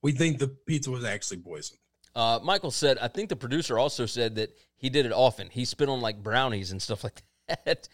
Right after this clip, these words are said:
Speaker 2: so that people wouldn't eat it."
Speaker 1: Stingy ass man.
Speaker 2: Believe that. Uh, Matt said, "How do you even poison a pizza? Like, what do they have, spoiled cheese or meat laying around?"
Speaker 1: No, I'm sure. Oh, oh, yeah, I'm sure they've got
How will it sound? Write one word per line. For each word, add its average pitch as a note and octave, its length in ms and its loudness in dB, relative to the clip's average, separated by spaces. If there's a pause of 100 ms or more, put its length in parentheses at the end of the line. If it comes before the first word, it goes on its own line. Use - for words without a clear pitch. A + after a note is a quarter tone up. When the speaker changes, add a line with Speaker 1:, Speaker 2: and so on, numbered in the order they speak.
(160)
Speaker 2:
so - 180 -4
that C#3+ 120 2
people D3+ 200 0
wouldn't D#3 200 0
eat D#3+ 120 0
it." C#3+ 40 0
Speaker 1:
Stingy G3 540 4
ass G#3 160 2
man. G#3 520 4 (280)
Speaker 2:
Believe D3+ 300 0
that. A3 300 2 (300)
Uh, C#3+ 380 6
Matt G3+ 320 6
said, G3+ 220 6
"How D#3+ 180 8
do C#4 60 4
you B3+ 100 -2
even F#3 260 -2
poison D#3 360 2
a - 20 0
pizza? B2+ 380 -4
Like, G#2+ 240 -6
what B2 180 -2
do G3 80 0
they F3+ 100 6
have, C3+ 280 4
spoiled D3+ 400 -2
cheese D#3 400 -4
or A2 60 0
meat A2+ 260 -2
laying E3+ 180 2
around?" F#3+ 340 0
Speaker 1:
No, C4 200 4
I'm A#3 100 4
sure. C#4 260 2
Oh, G#3 280 6
oh, D3+ 180 4
yeah, B2+ 220 2
I'm B2 100 0
sure A3+ 400 4
they've D#3 160 2
got D3 160 2